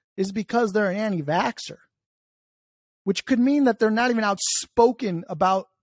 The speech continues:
being an anti-vaxxer. They just simply did, they chose not to get the vaccine. Maybe they were living in Kentucky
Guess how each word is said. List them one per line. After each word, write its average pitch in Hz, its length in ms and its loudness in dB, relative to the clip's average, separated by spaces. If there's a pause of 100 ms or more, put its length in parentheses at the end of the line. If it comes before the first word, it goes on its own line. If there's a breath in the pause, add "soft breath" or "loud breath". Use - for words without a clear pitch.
(120)
being 339 220 2
an 285 80 -2
anti-vaxxer. 175 640 0
They 185 100 -2
just 180 180 -8
simply 220 280 -4
did, 170 340 -8 (100)
they 180 120 -2
chose 226 320 2
not 202 380 -2
to 214 60 -6
get 185 160 -4
the 196 60 -6
vaccine. 214 480 -4
Maybe 254 500 4 (680 soft breath)
they 233 140 2
were 214 220 6
living 220 320 2
in 196 120 -2
Kentucky 165 680 -6